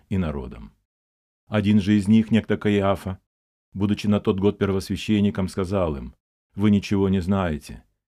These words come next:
и не подумайте, что лучше нам, чтобы один человек умер за людей, нежели чтобы весь народ погиб. Сие же он сказал не от себя,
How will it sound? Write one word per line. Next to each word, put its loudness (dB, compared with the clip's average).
и 2
не 4
подумайте, 2
что -4
лучше 0
нам, 2
чтобы -2
один 0
человек -6
умер -4
за -6
людей, -6
нежели -2
чтобы -6
весь -4
народ -6
погиб. -14
Сие 0
же -2
он 0
сказал 0
не 0
от -4
себя, -4